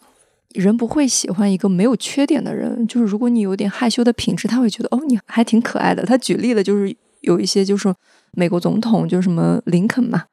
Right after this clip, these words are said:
然后还举了一些像那个英国的国王啊，说尤其是这种领袖，因为领袖有时候他会表现得很自信，你会觉得有点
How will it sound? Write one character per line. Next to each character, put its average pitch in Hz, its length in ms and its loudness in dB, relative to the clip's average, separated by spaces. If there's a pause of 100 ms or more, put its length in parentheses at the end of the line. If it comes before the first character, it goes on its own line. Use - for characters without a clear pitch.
(280)
然 185 120 -2
后 190 60 0
还 190 160 2 (100)
举 - 220 0
了 185 120 0
一 190 120 2
些 190 560 0
像 185 380 0
那 180 120 0
个 180 120 0
英 202 180 2
国 202 100 0
的 190 80 0
国 180 280 0
王 175 160 0
啊， 214 220 2
说 196 280 0
尤 190 180 2
其 240 140 0
是 240 100 0
这 254 120 0
种 202 200 0
领 220 240 0
袖， - 260 2 (280)
因 254 120 0
为 311 220 2 (100)
领 190 260 2
袖 247 200 0
有 185 180 -2
时 214 200 -4
候 240 280 2 (260)
他 226 180 -2
会 233 180 0
表 170 160 0
现 208 160 -2
得 202 120 2
很 180 200 -2
自 254 220 0
信， 208 340 2
你 165 80 -4
会 247 160 2
觉 175 180 -2
得 190 160 0
有 180 140 2
点 180 280 0